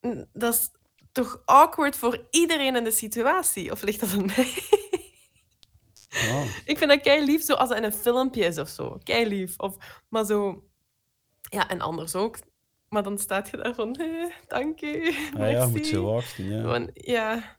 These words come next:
Speaker 2: het is
Speaker 1: Waar
Speaker 2: daar een Van
Speaker 1: kijk
Speaker 2: Nijs filmpje van, hè?
Speaker 1: Dat kan.
Speaker 2: Met, eh, <laughs> dat, dat Frank Fokkentijn als de papi zo wil blazen. Hij zit zo met zo'n kaars.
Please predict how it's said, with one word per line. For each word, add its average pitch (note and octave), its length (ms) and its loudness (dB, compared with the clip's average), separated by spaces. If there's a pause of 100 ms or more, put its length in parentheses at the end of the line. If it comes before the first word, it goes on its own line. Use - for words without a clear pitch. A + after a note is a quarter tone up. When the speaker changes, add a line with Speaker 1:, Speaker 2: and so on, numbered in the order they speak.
(100)
Speaker 2:
het - 160 0
is E3 60 6
Speaker 1:
Waar D#3 100 6
Speaker 2:
daar D3 80 10
een C3+ 60 8
Van A#2+ 160 8
Speaker 1:
kijk A#2+ 120 6
Speaker 2:
Nijs D#3 200 4
filmpje C3 400 4
van, G#2+ 300 2
hè? D#3 140 -2 (1120)
Speaker 1:
Dat G#3 160 -10
kan. A3+ 380 -6
Speaker 2:
Met, A#2 260 0
eh, A#2 520 4 (100)
<laughs> A#2+ 120 -2 (420)
dat, A2 200 -4 (460)
dat A2+ 280 0 (100)
Frank A2+ 300 0
Fokkentijn D3+ 420 0
als C#3 140 2
de A#2+ 80 0
papi C#3+ 400 4
zo C3+ 160 2
wil A#2 160 6
blazen. A2 640 6 (760)
Hij A#2 100 -2
zit A2 140 0
zo B2 100 0
met A2+ 160 6
zo'n G#2+ 180 2
kaars. A#2 600 2